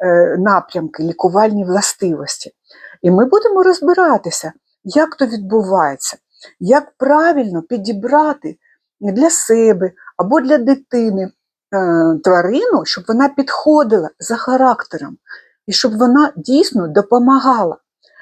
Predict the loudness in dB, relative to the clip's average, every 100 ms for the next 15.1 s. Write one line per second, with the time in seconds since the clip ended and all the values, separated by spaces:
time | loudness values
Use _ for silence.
0 | -6 -4 0 0 2 0 0 -2 -2 -4
1 | 0 -2 -2 -6 -4 -4 -2 0 0 -4
2 | _ _ -20 _ 0 2 4 4 2 2
3 | 0 0 0 2 4 2 -2 -4 -2 -2
4 | -2 2 4 2 0 _ _ _ _ _
5 | -8 -6 -2 2 2 2 -2 0 -2 -2
6 | 0 2 2 2 0 -2 -10 -16 _ _
7 | _ -8 -4 -4 -2 0 -2 0 4 4
8 | 4 4 2 0 -6 -2 0 0 -2 -2
9 | 0 0 -4 -6 -12 _ -6 -4 -4 -4
10 | -2 0 0 -4 -8 _ _ _ _ -20
11 | -2 -2 2 -2 -2 -4 0 0 0 -2
12 | -4 -4 -4 -2 -2 -4 -12 -18 _ _
13 | _ -2 0 0 -2 0 2 4 4 2
14 | 2 -2 -4 -4 -4 -2 -2 2 2 2
15 | -2